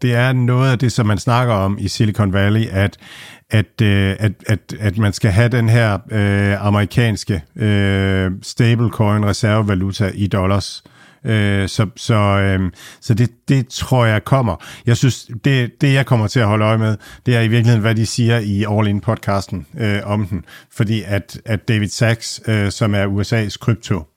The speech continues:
øh, minister, han, han, øh, han er jo, han er jo en del af den podcast og så videre. Så hvis de taler positivt om den, så tænker jeg, at det er fordi, at,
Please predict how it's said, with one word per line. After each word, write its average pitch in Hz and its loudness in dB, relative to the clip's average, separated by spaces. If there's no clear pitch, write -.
øh, 98 0
minister, 110 0
han, 110 -2
han, 107 0
øh, 98 0
han 104 2
er 104 2
jo, 107 0
han 104 2
er 101 2
jo 98 2
en 92 0
del 120 2
af 95 0
den 95 -2
podcast 95 -2
og 107 -4
så - -6
videre. 101 0
Så - -2
hvis 98 -2
de 117 -2
taler 117 2
positivt 120 0
om 104 0
den, 104 0
så 101 -6
tænker 113 0
jeg, 101 0
at 92 -4
det 113 2
er 92 2
fordi, - 0
at, 92 -4